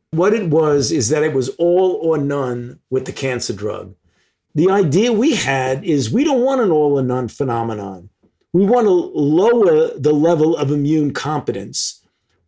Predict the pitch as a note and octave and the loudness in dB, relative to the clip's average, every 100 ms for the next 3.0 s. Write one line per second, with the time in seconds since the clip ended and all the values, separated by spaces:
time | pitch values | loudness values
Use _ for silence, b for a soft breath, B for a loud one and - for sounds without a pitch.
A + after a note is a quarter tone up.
0 | - G3 G3 F#3+ D#3+ - G#3+ C4 F3+ D#3+ | -4 -2 2 0 0 2 2 2 -2 -2
1 | F3 F#3+ - F3 D3 F3 F3+ D3+ C#3 C#3 | 0 0 0 0 2 2 4 2 2 0
2 | - - F3 F3 D3 A2 - - - | -2 2 2 2 0 -2 -6 -10 -10